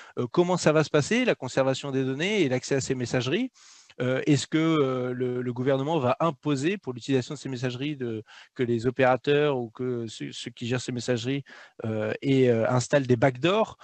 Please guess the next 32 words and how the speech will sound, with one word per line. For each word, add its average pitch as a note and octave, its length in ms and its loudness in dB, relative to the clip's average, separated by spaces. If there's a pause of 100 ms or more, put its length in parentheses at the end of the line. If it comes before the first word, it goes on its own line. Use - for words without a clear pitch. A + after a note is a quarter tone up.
(200)
euh, A#2 100 -4
des A#2 120 -2
portes B2+ 220 -4
dérobées C3 440 2
en, C3+ 100 -2
en A2+ 200 -12
bon, A#2 220 -10
en B2 120 -6
bon A#2+ 180 -6
français, E3+ 500 0 (340)
euh, A2 640 -4 (320)
des A2+ 80 2
failles D#3 180 6
de C3 80 0
sécurité B2+ 560 -2
dans E3 100 -2
lesquelles A#2+ 260 -2
pourraient B2 180 -4
s'engouffrer B2 500 -4
les C3 120 0
services A#2+ 340 0
de A#2+ 80 -2
renseignement A#2+ 540 -4
sans, A2 380 -12
sans A#2+ 260 -12
demander A#2 340 -4
l'accord A2+ 320 -4
à G#2+ 40 -6
qui A#2 140 -8
que - 60 -10
ce C3 80 -4
soit ? G3+ 240 -2